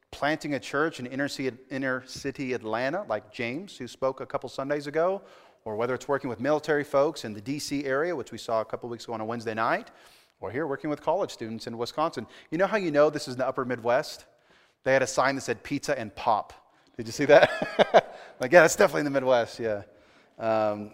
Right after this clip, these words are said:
and, uh, but it's just great, you know, we, we, we're able to, so when you give to Lottie,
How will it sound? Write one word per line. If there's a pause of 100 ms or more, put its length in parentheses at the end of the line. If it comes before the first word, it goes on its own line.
and,
uh,
but
it's
just
great,
you
know,
we,
we,
we're
able
to,
so
when
you
give
to
Lottie,